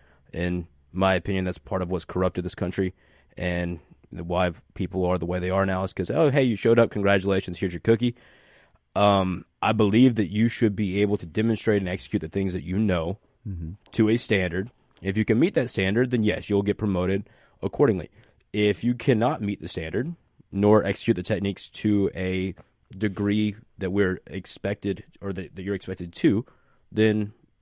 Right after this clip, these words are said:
Speaker 1: you will not get promoted. Now, all, everything that we're doing, like I said, is all tied back to the fact that it's a certified training center.
Speaker 2: Mm-hmm.
Speaker 1: And what that means is this is not something that the head instructor of the school, which is myself, or any of the other instructors are making up on the spot.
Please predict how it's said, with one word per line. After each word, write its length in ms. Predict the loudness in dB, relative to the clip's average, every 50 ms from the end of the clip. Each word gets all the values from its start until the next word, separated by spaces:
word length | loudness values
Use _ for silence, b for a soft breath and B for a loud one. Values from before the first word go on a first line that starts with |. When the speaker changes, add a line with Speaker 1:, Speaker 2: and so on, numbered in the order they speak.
| _ -8
Speaker 1:
you 100 | -2 0
will 80 | 2 2
not 140 | 2 0 -2
get 140 | -4 -10 -12
promoted. 260 | -12 -14 -14 -14 -18 _ _ b b b b b b b b
Now, 240 | -4 -4 -4 -4 -4 -4 -2
all, 160 | 0 0 2 2
everything 320 | 2 4 4 4 4 2
that 80 | 2 2
we're 140 | 2 2 2
doing, 380 | 0 0 4 4 4 6 4 2
like 160 | 0 0 0
I 60 | -2
said, 240 | -2 -2 -2 -2 -2
is 120 | -2 -6
all 220 | -6 -4 -2 -2 -2
tied 400 | -2 -2 -4 -2 -2 -2 -2 -2
back 320 | -2 -2 -2 -2 -4 -8
to 80 | -12 -12
the 80 | -6
fact 220 | -4 -4 -2 -2 -2
that 60 | -2
it's 100 | -2 -2
a 40 | -4
certified 400 | -2 -2 -2 -2 -2 -4 -6 -6
training 280 | -6 -8 -8 -8 -8
center. 280 | -10 -12 -12 -12 -14 -18 B B B
Speaker 2:
Mm-hmm. 140 | -10 -8 -6 0
Speaker 1:
And 80 | 2 4
what 100 | 6 6
that 140 | 6 6 4
means 420 | 2 2 4 4 4 2 2 0
is 100 | -4 -4
this 80 | -2 0
is 60 | 0
not 180 | 0 0 0
something 260 | 0 0 2 2 2 0
that 100 | 0 -2
the 80 | -4
head 180 | -4 -2 -2 0
instructor 300 | 0 0 0 -2 -2 -2
of 60 | -2
the 80 | -4 -4
school, 260 | -4 -2 0 0 2
which 160 | 0 -2 -4
is 80 | -4 -8
myself, 380 | -6 -6 -4 -2 -2 -2 -4 -4
or 160 | -2 0 2
any 80 | 4 4
of 80 | 4
the 60 | 4 2
other 180 | 2 2 0
instructors 540 | -2 -2 -2 0 0 0 2 0 -2 -2 -2
are 100 | -4 -4
making 420 | -2 -2 -2 -2 -2 -4 -4 -4
up 140 | -4 -4 -4
on 100 | -6 -8
the 60 | -8
spot. 300 | -10 -8 -6 -6 -6 -6